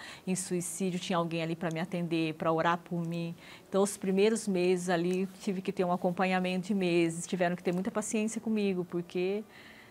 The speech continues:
pra eu poder me libertar daquilo que eu vim do mundo.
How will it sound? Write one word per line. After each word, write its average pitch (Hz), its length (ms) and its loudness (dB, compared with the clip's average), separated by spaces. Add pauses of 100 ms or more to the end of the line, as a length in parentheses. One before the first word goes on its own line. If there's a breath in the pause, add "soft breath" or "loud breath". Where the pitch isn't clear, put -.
(300 loud breath)
pra 180 140 8
eu 190 100 8
poder 190 220 2
me 202 60 2
libertar 233 540 2
daquilo 208 380 -2
que 180 100 -4
eu 170 80 0
vim 165 320 -4
do 165 80 -4
mundo. 156 420 -6